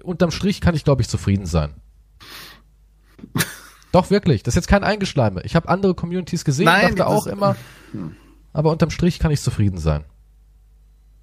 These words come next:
Speaker 2: Ja, ich, wie ge-, ja, schon zufrieden sein, aber trotzdem kannst du sie dorthin, durch deine eigene Zensur dorthin lenken, wo
Speaker 1: Das
Speaker 2: du
Speaker 1: stimmt,
Speaker 2: sie haben
Speaker 1: klar.
Speaker 2: willst.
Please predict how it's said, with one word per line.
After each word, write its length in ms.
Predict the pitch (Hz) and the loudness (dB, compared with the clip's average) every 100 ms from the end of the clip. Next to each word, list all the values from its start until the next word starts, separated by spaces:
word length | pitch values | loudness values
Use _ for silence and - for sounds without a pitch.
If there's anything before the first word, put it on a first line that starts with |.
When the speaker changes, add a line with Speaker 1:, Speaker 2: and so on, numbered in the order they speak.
| - - - - | -20 -20 -20 -10
Speaker 2:
Ja, 260 | 160 214 156 | 2 2 4
ich, 240 | 156 175 | 0 2
wie 80 | 147 | 0
ge-, 160 | 143 147 - - - - - - | 0 -2 -6 -10 -12 -16 -20 -20
ja, 180 | 107 131 | -2 -2
schon 220 | - 185 | 2 2
zufrieden 420 | 185 139 131 123 | 2 0 2 4
sein, 160 | 110 104 | 4 2
aber 160 | 110 113 | 2 4
trotzdem 320 | 139 - 156 | 4 4 0
kannst 300 | - 147 139 | 2 0 4
du 140 | 160 117 101 - | 2 2 -4 -10
sie 300 | 127 127 127 | -6 -2 0
dorthin, 640 | 110 117 117 - 160 131 - _ _ _ _ _ _ _ | 4 2 2 0 0 0 -6 _ _ _ _ _ _ _
durch 680 | 131 120 147 202 226 - - _ - - | -2 4 4 4 0 -12 -20 _ -20 -12
deine 320 | - 131 139 123 | -4 -2 -2 0
eigene 320 | 143 151 147 | 0 0 0
Zensur 460 | - 135 120 147 | 0 0 2 0
dorthin 380 | 156 156 156 156 | 2 0 2 0
lenken, 400 | 139 147 151 143 | 2 0 0 -4
wo 60 | 147 | -2
Speaker 1:
Das 80 | 147 | 0
Speaker 2:
du 40 | |
Speaker 1:
stimmt, 160 | 135 131 | 2 2
Speaker 2:
sie 40 | |
haben 160 | 143 151 | 2 2
Speaker 1:
klar. 200 | 113 127 | 4 4
Speaker 2:
willst. 220 | 110 - | 2 -2